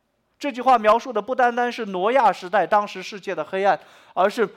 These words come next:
每一个被罪所污染的这个世界的每一个时代的黑暗。人心所想的都是恶，这是我们的绝望。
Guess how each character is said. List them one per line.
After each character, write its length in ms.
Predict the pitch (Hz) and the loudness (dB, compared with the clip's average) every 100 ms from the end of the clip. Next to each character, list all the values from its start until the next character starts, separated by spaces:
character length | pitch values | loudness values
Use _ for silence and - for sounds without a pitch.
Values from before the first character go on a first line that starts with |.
| _ | _
每 280 | 185 190 175 | -2 0 0
一 160 | 180 233 | -2 -8
个 200 | 285 233 | -2 2
被 200 | 240 214 | 0 -2
罪 360 | - 294 247 | -4 -4 -2
所 220 | 202 185 | -4 -4
污 200 | 170 226 | -4 -4
染 180 | 220 165 | -2 -2
的 140 | 147 156 | -2 -6
这 120 | 240 | -6
个 120 | 214 | -6
世 400 | 190 - 269 208 | -6 -10 -8 -10
界 180 | 247 220 | -4 -2
的 120 | 175 | -2
每 200 | 160 151 | -4 -6
一 60 | 190 | -2
个 180 | 226 | -2
时 380 | 214 - - 208 | -4 -8 -10 -6
代 180 | 233 247 | -2 0
的 140 | 151 | 0
黑 220 | 143 165 170 | -4 -4 -2
暗。 120 | 151 - _ _ _ | -4 -8 _ _ _
人 340 | - 180 220 277 | -4 0 0 -2
心 380 | - 285 262 254 | -10 -10 -12 -14
所 260 | - 185 | -8 -6
想 240 | 214 165 131 | -4 -8 -8
的 80 | |
都 200 | 175 185 | -8 -8
是 160 | 180 175 | -8 -6
恶， 320 | 180 208 - - _ _ _ _ _ | -6 -6 -8 -16 _ _ _ _ _
这 180 | 254 196 | -12 -12
是 140 | - | -12
我 120 | 139 | -14
们 120 | 113 | -14
的 100 | 127 | -20
绝 160 | - - | -18 -18
望。 220 | 139 - | -16 -18